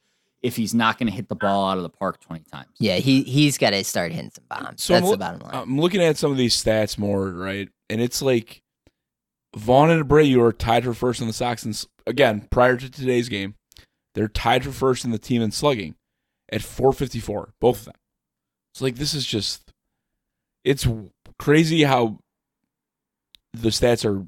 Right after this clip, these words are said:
Speaker 3: basically identical in so many things.
Speaker 1: And
Speaker 3: And
Speaker 1: one guy's,
Speaker 3: not that,
Speaker 1: one guy's
Speaker 3: not super
Speaker 1: twenty-four
Speaker 3: impressive.
Speaker 1: and one guy's thirty-five.
Speaker 3: Five.
Speaker 1: If,
Speaker 3: Yeah.
Speaker 1: if he's the age that he says he was. And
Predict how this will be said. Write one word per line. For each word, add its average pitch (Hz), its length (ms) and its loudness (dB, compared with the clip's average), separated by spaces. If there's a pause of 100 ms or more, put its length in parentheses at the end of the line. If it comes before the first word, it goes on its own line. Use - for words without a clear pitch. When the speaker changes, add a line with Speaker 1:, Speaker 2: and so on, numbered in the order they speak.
(180)
Speaker 3:
basically 104 380 0
identical 92 500 -8
in 82 80 -8
so 87 160 -10
many 76 180 -8
things. - 460 -14 (1000)
Speaker 1:
And 131 100 0
Speaker 3:
And 131 80 2
Speaker 1:
one 139 240 6
guy's, 135 320 6
Speaker 3:
not 98 220 0
that, 101 180 -2
Speaker 1:
one 139 200 6
guy's 139 200 6
Speaker 3:
not 113 180 4
super - 100 -6
Speaker 1:
twenty-four 131 360 2
Speaker 3:
impressive. 117 360 4
Speaker 1:
and 113 80 2
one 110 180 2
guy's 110 260 0
thirty-five. 107 1500 0
Speaker 3:
Five. 95 220 0 (500)
Speaker 1:
If, 160 340 2
Speaker 3:
Yeah. 78 220 -8
Speaker 1:
if 175 260 2
he's 123 460 0
the 127 180 -2
age 120 360 0
that 113 120 -4
he 107 100 -2
says 120 360 -2
he 104 80 -6
was. 87 420 -12 (800)
And 110 560 0